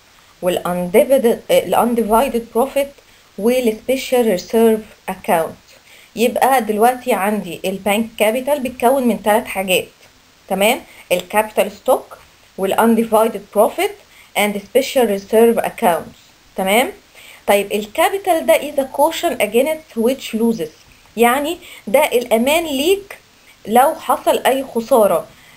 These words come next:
الكابيتال ده مكون زي ما قلنا قبل كده من الراس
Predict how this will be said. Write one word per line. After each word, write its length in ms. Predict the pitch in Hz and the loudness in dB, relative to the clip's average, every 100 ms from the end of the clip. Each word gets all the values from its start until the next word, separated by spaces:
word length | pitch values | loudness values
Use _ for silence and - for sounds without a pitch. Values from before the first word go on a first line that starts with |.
| - | -8
الكابيتال 600 | 190 - 262 - 320 311 | -8 -2 0 0 0 0
ده 100 | 240 | 0
مكون 600 | 311 - - 277 311 330 | -2 -4 0 0 2 -2
زي 200 | 233 247 | 2 2
ما 100 | 285 | 2
قلنا 300 | 233 262 285 254 | 0 0 0 -2
قبل 160 | 254 | -2
كده 280 | 269 254 196 | -4 -2 0
من 220 | 180 185 | -2 -2
الراس 280 | 180 202 285 | 0 2 0